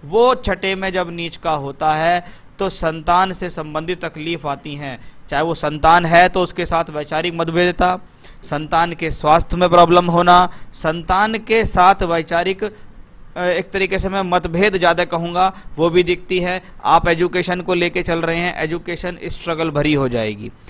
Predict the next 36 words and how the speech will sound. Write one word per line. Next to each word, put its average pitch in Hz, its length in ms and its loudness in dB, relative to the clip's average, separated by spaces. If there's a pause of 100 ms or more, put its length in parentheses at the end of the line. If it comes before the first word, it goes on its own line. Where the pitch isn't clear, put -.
(240)
क्योंकि 180 340 -2
राशि 175 380 2
से 185 160 -4
पंचम 175 520 -2 (340)
इस्ट-, - 300 -4 (200)
एजुकेशन 180 720 0
भी 185 180 0
कहलाता 151 580 -2
है। 165 380 0 (260)
अब 170 180 4
यही 175 420 2
ग्रह 185 200 4
जब 190 160 4
राशि 175 320 2
से 170 140 -6
छठा 165 300 0
हो 185 160 0
तो 180 80 -6
छठा 156 320 -4
घर 175 120 -2
संघर्ष, 202 480 -2 (720)
किसी 233 320 -2
भी 240 100 -4
चीज़ 220 240 -4
को 226 120 2
लेके 208 260 4
चलो, 185 360 2 (200)
जैसे 165 260 0
बृहस्पति 180 560 -2
पांच 185 440 -2
जगहों 175 300 0
के 185 120 -4
मुख्य 175 320 -2
कारक 147 340 2
होते 113 240 -10
हैं 107 220 -14